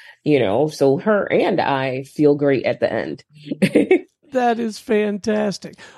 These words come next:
Speaker 2: All right, before we wrap, uh, I'd love to leave our listeners with a few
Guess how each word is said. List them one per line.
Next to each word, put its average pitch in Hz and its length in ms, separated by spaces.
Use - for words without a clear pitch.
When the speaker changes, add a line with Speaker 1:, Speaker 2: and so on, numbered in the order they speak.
Speaker 2:
All 254 80
right, 262 200
before 349 380
we 359 120
wrap, 180 640
uh, 240 220
I'd 226 180
love 330 220
to 349 80
leave 247 260
our 202 140
listeners 175 800
with 196 200
a 196 100
few 226 500